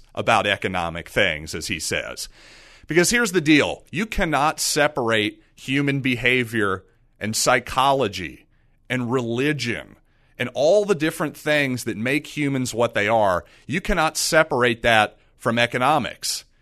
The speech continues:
You see, it all goes together. For instance, I said religion in there. You don't think people's religion and their different religious beliefs might affect, for instance, what kind of food they choose to buy at the grocery store?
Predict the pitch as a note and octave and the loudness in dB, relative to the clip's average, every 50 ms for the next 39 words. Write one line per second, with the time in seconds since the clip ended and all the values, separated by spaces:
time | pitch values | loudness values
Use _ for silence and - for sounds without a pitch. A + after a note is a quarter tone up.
0 | _ _ _ - C#3 C#3+ - F3 E3 D#3+ C#3 D3 D#3+ E3+ C#3+ A#2+ C#3 C#3 C#3 C#3 | _ _ _ -6 -4 0 2 2 4 4 6 4 4 4 4 2 2 2 2 0
1 | - - C#3 B2 C#3 C#3+ E3+ F3 G#2 C2+ - - _ _ _ _ _ _ _ _ | -2 -4 -6 -2 0 0 0 0 -2 -6 -14 -16 _ _ _ _ _ _ _ _
2 | _ _ _ _ _ _ _ _ - - D3 D#3 F3 G3 G#3 - - D3 A#2+ G#2 | _ _ _ _ _ _ _ _ -10 -4 -2 -2 0 -2 -2 -4 -4 -4 -6 -6
3 | B2 A#2+ - - - - _ _ _ - - B2+ B2+ - - E3+ D#3+ C#3+ C#3+ C#3 | -6 -6 -6 -6 -6 -8 _ _ _ -6 -4 -4 -2 0 2 2 2 2 2 0
4 | C3+ C3 E3 F#3+ G3 D#3+ D#3 C3+ G#2 G2 E2+ D#2+ D#2 C#2 A#1+ A1 - _ - - | 0 0 0 0 0 0 -2 -4 -4 -4 -6 -8 -10 -12 -14 -14 -18 _ -20 -14
5 | - A#2+ D3+ E3+ E3+ D#3+ - - F3 E3 E3 E3 - - E3+ E3 E3 - D#3+ D3 | -8 -4 -2 -2 -2 -2 -2 -4 -4 -4 -4 -6 -8 -8 -8 -6 -4 -2 -2 -2
6 | B2+ B2 C3 C3+ B2+ C3+ D#3 E3 D#3+ C3 C3 A#2+ F#2+ D#2 E2 F#2 F#2+ G#2 G2 B2 | 0 -2 -2 -2 0 2 2 2 0 0 -2 -4 -4 -6 -6 -8 -8 -6 -4 -4
7 | C3 C3 - D3 - - A2+ A#2 G#2+ A2 C3 D3+ D#3+ C#3 C#3 A#2 - - - G2+ | -4 -4 -4 -6 -6 -4 -4 -4 -2 -2 0 -2 -2 -2 -4 -6 -6 -6 -6 -6
8 | F#2+ F#2 F2 F2 F2+ - - - - - _ - - _ - A#2 B2+ D3 D#3 C#3+ | -6 -6 -6 -8 -8 -8 -8 -8 -8 -10 _ -20 -20 _ -2 2 4 4 4 2
9 | C3 - - - C#3 C#3 C#3 - - - - C#3 A#2+ A2+ A2+ A2 A2+ - - A#2 | 0 -2 0 0 0 0 0 -4 -8 -6 -4 -2 0 0 -2 -2 -4 -6 -6 -6
10 | A2+ A2+ A2 - - - _ _ _ _ - - F#2+ A2 C3+ D3+ - - - - | -4 -4 -4 -4 -6 -8 _ _ _ _ -16 -8 -2 0 0 0 0 -4 -6 -4
11 | C#3 C#3 C#3 C#3 C3 - - - - - D#3 E3 C#3+ B2+ A2 A2 A2+ - - - | -2 -2 -2 -2 -4 -6 -8 -6 -2 0 2 2 2 2 0 -2 -2 -2 -2 -2
12 | A2 A#2 A2+ - - A#2+ F#2 G2 F#2+ G2 G#2 A#2 A#2+ A#2 - A2+ G2 A#2 A#2 A#2 | -2 -2 -4 -4 -6 -6 -2 0 2 2 2 2 2 0 -4 -8 -4 -2 -2 0
13 | C#3 C#3 - D#3 D3+ D3+ - - D#3 C#3+ D#3+ F3 F3+ F#3 | 0 -2 -2 -2 -2 -2 -2 -2 -2 0 0 0 0 -2